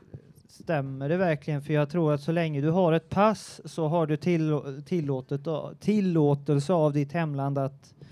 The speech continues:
resa. Så att, eh, nej, ja, det här med f-, flykt, skatteflykt, ja. Nej, det, det, nu, det, när jag tänker på flykt, nu tänker jag, det låter som att nu är vi, nu är de efter oss och vi ska gömma oss och det,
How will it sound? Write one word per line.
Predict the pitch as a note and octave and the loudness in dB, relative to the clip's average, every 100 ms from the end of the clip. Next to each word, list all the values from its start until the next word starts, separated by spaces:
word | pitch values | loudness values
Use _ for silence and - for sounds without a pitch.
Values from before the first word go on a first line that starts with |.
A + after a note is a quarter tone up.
| - - | -18 -6
resa. | D3+ E3 C#3 - E3 F3+ - _ _ _ - _ _ _ _ _ _ _ - - _ - - _ _ _ - | -2 0 -2 -2 2 2 0 _ _ _ -20 _ _ _ _ _ _ _ -20 -20 _ -20 -20 _ _ _ -16
Så | |
att, | C3+ B2+ _ C#3 | -14 -14 _ -8
eh, | C3+ | -6
nej, | D3 D#3 F3+ F#3 F3+ - - - | -2 0 2 2 0 -8 -16 -8
ja, | D#3 D#3+ D#3+ D#3+ | -2 0 0 0
det | E3 | 0
här | E3 | -2
med | D#3 D#3 - | -2 -4 -6
f-, | - - - - - - - | -18 -20 -20 -20 -20 -20 -2
flykt, | F3 D#3+ C#3+ - - - D3+ D3+ | 4 4 2 -8 -20 -20 -14 -10
skatteflykt, | - E3+ C#3+ - D3 - D#3+ D3 - | -4 -4 -4 -6 -6 -2 -2 -4 -8
ja. | C#3+ D3+ D#3+ - - - | -2 0 0 -4 -18 -12
Nej, | C#3+ D#3+ F3+ F#3 | -4 0 4 4
det, | F3+ F#3 | 4 4
det, | E3+ F3+ F3 | 4 2 2
nu, | F3 F#3 | 2 -2
det, | E3 E3 D#3+ D#3+ | 0 -2 -4 -12
när | E3 F3+ | -6 -2
jag | G#3+ | 0
tänker | G#3 G#3+ E3+ | 0 0 -2
på | - | -2
flykt, | E3+ F#3 E3 D3+ - | -2 0 0 0 -4
nu | D#3 | -6
tänker | D3 F3+ E3 F3 | -2 -2 0 0
jag, | D#3+ | 2
det | F3+ | 4
låter | F#3+ E3 D3+ | 4 2 -2
som | E3+ D#3 | -2 0
att | D#3 E3+ | -2 0
nu | G3+ G#3 | 4 4
är | F#3+ F3+ | 4 4
vi, | F3+ F3+ | 4 4
nu | F#3 G3 | 4 4
är | |
de | F#3+ F#3+ | 6 4
efter | E3+ - D#3 | 2 2 0
oss | D3+ E3 | 0 0
och | E3 | 0
vi | F3 | 0
ska | - | 2
gömma | F3 F3+ E3 D#3+ | 4 4 4 4
oss | D#3 D3+ E3 | 4 4 2
och | |
det, | D#3+ E3+ E3+ E3 | 2 2 2 2